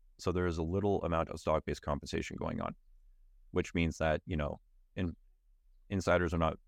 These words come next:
diluting shareholders to pay themselves, essentially, which is a good thing to see. So yeah, that's basically my thoughts here. I would, I think that it does look like it is selling for a good price today. I would just wanna know what is, uh, where's the future growth coming from?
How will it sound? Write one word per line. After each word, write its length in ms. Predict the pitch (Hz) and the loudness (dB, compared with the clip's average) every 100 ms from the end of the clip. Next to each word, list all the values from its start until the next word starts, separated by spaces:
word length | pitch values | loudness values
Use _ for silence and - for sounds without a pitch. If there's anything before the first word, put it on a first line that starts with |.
| 104 | -2
diluting 460 | 92 87 85 80 76 | 2 4 4 2 0
shareholders 560 | 85 78 76 73 73 | 2 2 0 -2 -4
to 80 | 78 | -6
pay 160 | - 71 | -4 -4
themselves, 360 | 71 - 76 | -4 -6 -6
essentially, 440 | - 76 71 - 80 | -6 -12 -10 -6 -4
which 120 | 78 | -4
is 80 | 78 | -4
a 40 | |
good 140 | 85 | -2
thing 120 | - 78 | 0 0
to 80 | |
see. 180 | - 131 - _ _ - _ - _ - - - | 0 -2 -4 _ _ -20 _ -20 _ -20 -18 0
So 100 | 160 | 4
yeah, 100 | - _ - | 4 _ 0
that's 220 | 123 - | 0 2
basically 400 | 117 110 - 110 | 0 0 2 4
my 160 | 104 | 4
thoughts 280 | 101 107 98 | 6 4 4
here. 180 | 113 107 | 4 4
I 80 | 98 | 4
would, 180 | 101 101 | 2 0
I 100 | 98 | 2
think 220 | 95 117 110 | 2 2 4
that 100 | 95 | 2
it 100 | - _ 95 | 0 _ 0
does 200 | 95 101 | 2 2
look 120 | 113 | 2
like 140 | 110 | 2
it 80 | 107 | 2
is 100 | 104 | 0
selling 220 | - 101 | 2 0
for 120 | 90 90 | 2 0
a 60 | |
good 180 | 90 78 | 0 0
price 260 | 87 85 - | 2 2 0
today. 260 | 85 85 82 - | 0 0 0 -2
I 80 | 92 | 2
would 140 | 87 85 | 4 2
just 140 | 82 | 0
wanna 200 | 82 82 | 0 2
know 400 | 80 78 78 73 - | 2 2 0 -2 -6
what 260 | 85 85 - | 0 0 0
is, 240 | 90 78 | -4 -2
uh, 400 | 82 76 76 73 73 - - - - - - _ - - - - - - - - - - | 2 4 2 0 -6 -20 -20 -20 -20 -20 -20 _ -20 -20 -20 -20 -20 -20 -20 -20 -20 -16
where's 300 | 98 101 101 | -2 4 4
the 80 | 92 | 2
future 240 | 95 92 82 | 0 0 2
growth 240 | 85 80 | 2 0
coming 240 | - 85 | 0 -4
from? 220 | 85 82 | -2 -4